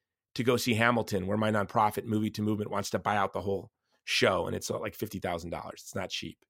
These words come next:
But, um, we wanna take this inner city school, the whole school, to go see Hamilton.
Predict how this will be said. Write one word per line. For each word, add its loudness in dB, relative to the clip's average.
But, 2
um, -2
we 0
wanna 4
take -4
this -4
inner 4
city -4
school, 0
the -4
whole 8
school, 2
to 0
go 2
see -6
Hamilton. -6